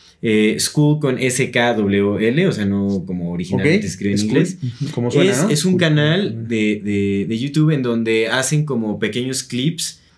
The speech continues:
Speaker 1: que son extractos de conferencias o entrevistas que le hacen a personajes, eh, grandiosos, eh, de mucho valor, digamos,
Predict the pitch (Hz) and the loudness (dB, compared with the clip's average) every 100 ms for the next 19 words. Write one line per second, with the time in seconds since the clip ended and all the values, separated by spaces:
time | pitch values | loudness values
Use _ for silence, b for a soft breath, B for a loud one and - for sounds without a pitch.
0 | b 120 120 135 131 - 123 123 - 135 | b -2 0 -2 -2 0 0 0 0 -2
1 | 117 - 95 107 104 110 110 107 104 95 | -2 -2 -2 0 0 0 -2 -4 -4 -2
2 | 95 104 104 110 - 92 92 113 98 - | 0 0 -2 -4 -4 -4 -4 -4 -4 -6
3 | 85 98 92 104 95 95 67 76 90 95 | -6 -6 -6 -6 -6 -6 -6 -6 -2 -2
4 | 95 98 95 117 107 80 78 - 67 76 | 0 0 -2 -4 -4 -4 -6 -8 -10 -4
5 | 90 101 92 98 90 95 95 92 92 92 | -2 -2 -2 -2 0 0 0 -2 -2 -4